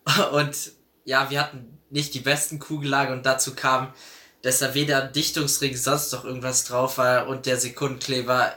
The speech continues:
irgendwie dann <laughs> in jedes einzelne Kugellager, das wir hatten, <laughs> reingelaufen ist.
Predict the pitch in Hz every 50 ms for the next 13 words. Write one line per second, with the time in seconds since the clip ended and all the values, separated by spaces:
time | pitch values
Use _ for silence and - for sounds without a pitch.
0 | - - 147 151 156 139 - - 127 123 139 139 - 165 156 143 - - - 254
1 | 254 - _ _ _ _ - 269 254 220 180 - - - - - 151 143 139 165
2 | 202 214 208 190 143 - - 147 151 151 147 - 147 139 143 143 139 135 135 -
3 | - 151 139 139 131 123 123 123 123 123 120 123 - - 123 123 131 120 - 131
4 | 123 - - 131 120 - 120 110 - 113 127 123 - - 135 127 - 156 156 147
5 | - -